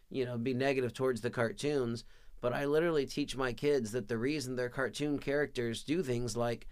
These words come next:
"Hey, bad eyes, go to doctor," first is because they don't have a relationship with God. And if they did, they could just go to God and get healed and save the entire hassle.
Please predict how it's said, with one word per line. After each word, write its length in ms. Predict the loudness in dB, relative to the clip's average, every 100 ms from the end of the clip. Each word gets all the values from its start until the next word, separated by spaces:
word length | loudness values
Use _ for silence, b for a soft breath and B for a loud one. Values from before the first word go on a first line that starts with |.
| b b -2
"Hey, 180 | 0
bad 280 | 2 -2 -2
eyes, 240 | -2 -4 0
go 160 | 0
to 80 | 2
doctor," 680 | 2 2 2 2 0 0 -6 b b
first 600 | -2 4 4 4 -2 -8 -4
is 140 | -2 0
because 360 | -2 0 0
they 120 | 2
don't 160 | 0 0
have 160 | 0 -2
a 60 |
relationship 720 | 0 2 2 2 0 -2 -2 -2
with 180 | -4
God. 400 | -4 -4 -4 -6 -12 b b b b
And 140 | 0 0
if 160 | 2
they 160 | 0 2
did, 380 | 2 2 2 0
they 120 | -2
could 160 | 0
just 220 | -2 -2 0
go 160 | 2
to 100 | 2
God 280 | 0 0 0
and 100 | 0
get 160 | -2 0
healed 400 | 0 2 0 -2
and 180 | -2
save 300 | 0 0 0
the 120 | 0 -2
entire 420 | -2 -2 -2 -2
hassle. 520 | -2 -4 -6 -8